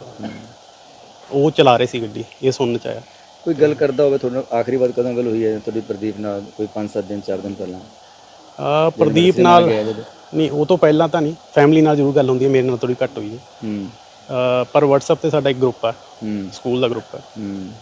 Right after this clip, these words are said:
Speaker 2: ਉਹਦੇ ਵਿੱਚ ਰੈਗੂਲਰਲੀ ਥੋੜ੍ਹੀ ਗੱਲਬਾਤ ਹੁੰਦੀ ਰਹਿੰਦੀ ਸੀ।
Speaker 1: ਪਿੰਡ
Speaker 2: ਤੇ
Speaker 1: ਬਾਰੇ,
Speaker 2: ਵਧੀਆ ਮਾਸ।
Speaker 1: ਪਿੰਡ ਬਾਰੇ ਕੀ ਸੋਚਦਾ ਸੀ ਜਦੋਂ ਆਉਂਦਾ ਸੀ ਜਾਂ ਉੱਥੇ?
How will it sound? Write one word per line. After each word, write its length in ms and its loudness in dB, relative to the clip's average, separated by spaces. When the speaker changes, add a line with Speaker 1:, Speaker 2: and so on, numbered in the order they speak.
Speaker 2:
ਉਹਦੇ 180 0
ਵਿੱਚ 160 0
ਰੈਗੂਲਰਲੀ 500 0
ਥੋੜ੍ਹੀ 220 -6
ਗੱਲਬਾਤ 400 -8
ਹੁੰਦੀ 180 -10
ਰਹਿੰਦੀ 220 -12
ਸੀ। 320 -20
Speaker 1:
ਪਿੰਡ 100 2
Speaker 2:
ਤੇ 60 10
Speaker 1:
ਬਾਰੇ, 180 8
Speaker 2:
ਵਧੀਆ 140 0
ਮਾਸ। 160 -14
Speaker 1:
ਪਿੰਡ 240 -2
ਬਾਰੇ 180 2
ਕੀ 160 -4
ਸੋਚਦਾ 400 -2
ਸੀ 160 -6
ਜਦੋਂ 180 -6
ਆਉਂਦਾ 240 -8
ਸੀ 300 -12
ਜਾਂ 120 -8
ਉੱਥੇ? 360 -6